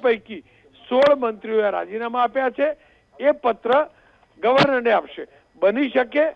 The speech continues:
બ-, હજી ફરીથી કહું છું, આ ઘણો ટેકનિકલ મુદ્દો છે. બની શકે કે એ પૈકી, એ પૈકી જેટલા લોકોને ફરીથી મંત્રીમંડળમાં રાખવાના છે, યથાવત રાખવાના છે,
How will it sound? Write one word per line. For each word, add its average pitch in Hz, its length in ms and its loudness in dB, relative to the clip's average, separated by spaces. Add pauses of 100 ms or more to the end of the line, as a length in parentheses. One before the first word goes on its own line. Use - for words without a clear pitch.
(220)
બ-, - 200 -8
હજી 254 200 -10
ફરીથી 269 460 -4
કહું 196 220 -6
છું, - 420 -14
આ 214 80 -2
ઘણો 214 260 -4
ટેકનિકલ 233 600 -6
મુદ્દો 190 340 0
છે. 269 260 0 (380)
બની 254 280 2
શકે 254 420 0 (360)
કે 247 80 -6
એ - 240 -2
પૈકી, 277 640 0 (600)
એ 277 200 2 (100)
પૈકી 254 500 -2 (420)
જેટલા 285 480 -2
લોકોને 269 460 0
ફરીથી 262 560 -8
મંત્રીમંડળમાં 233 760 -6
રાખવાના 190 600 -2
છે, 214 320 -4 (380)
યથાવત 247 600 2
રાખવાના 202 480 0
છે, 269 240 0